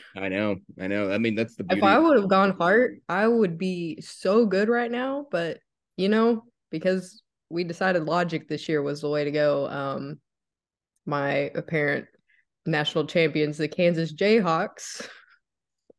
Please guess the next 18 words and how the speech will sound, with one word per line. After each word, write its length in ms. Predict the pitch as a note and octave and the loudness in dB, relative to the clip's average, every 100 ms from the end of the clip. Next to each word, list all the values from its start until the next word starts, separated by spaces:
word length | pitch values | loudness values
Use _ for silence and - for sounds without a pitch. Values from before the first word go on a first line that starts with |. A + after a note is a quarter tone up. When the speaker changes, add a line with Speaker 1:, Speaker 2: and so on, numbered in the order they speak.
| - | -8
Speaker 2:
are, 280 | E3 E3 F3 | -4 0 2
uh, 80 | F3+ | 4
no 60 | |
Speaker 1:
Bye-bye. 140 | G3+ G#3+ | 4 4
Speaker 2:
longer 280 | A3 A3+ | 4 2
in 80 | A3+ | 2
the 80 | A3 | 4
running. 360 | A3+ A#3+ B2+ D#3 - | 4 2 0 0 0
Speaker 1:
<laughs> 300 | E3+ - C4+ | -2 -2 -2
Speaker 2:
But, 200 | D4 - | 0 0
Speaker 1:
Bye. 240 | B2+ A#2 A2+ | -4 -4 0
Speaker 2:
you 60 | |
know, 160 | G#3+ A3+ | 2 2
I'll 180 | F3+ F#3+ | 0 -2
take 180 | G#3+ F#3+ | -2 -4
a 60 | |
Hog 240 | F3 F3+ E3+ _ - | -2 -4 -6 _ -8
win 600 | F#3 F#3 G3 G3+ G#3+ G#3 | -6 -4 -4 -2 -2 -4